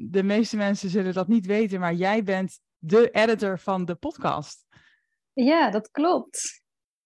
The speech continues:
Speaker 1: Ja, ja, ja, want ja, je bent V A, virtual assistant, en je,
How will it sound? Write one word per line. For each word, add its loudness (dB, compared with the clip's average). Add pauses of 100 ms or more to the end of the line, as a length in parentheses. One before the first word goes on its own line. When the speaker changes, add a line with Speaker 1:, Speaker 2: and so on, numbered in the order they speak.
(340)
Speaker 1:
Ja, 0
ja, 2
ja, 2
want 2
ja, 2
je 2
bent 0
V -12
A, 0
virtual -2
assistant, -4
en -6 (100)
je, -2